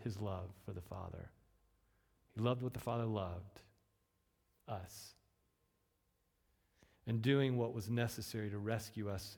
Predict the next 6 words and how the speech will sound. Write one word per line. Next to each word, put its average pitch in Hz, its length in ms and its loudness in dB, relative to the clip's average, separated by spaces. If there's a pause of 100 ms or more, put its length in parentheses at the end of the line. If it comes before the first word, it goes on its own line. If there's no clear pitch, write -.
into 104 280 -4
their 98 320 -4 (680)
community, 98 720 0 (420)
into 104 140 -6
their 90 100 -6
family. 92 640 -2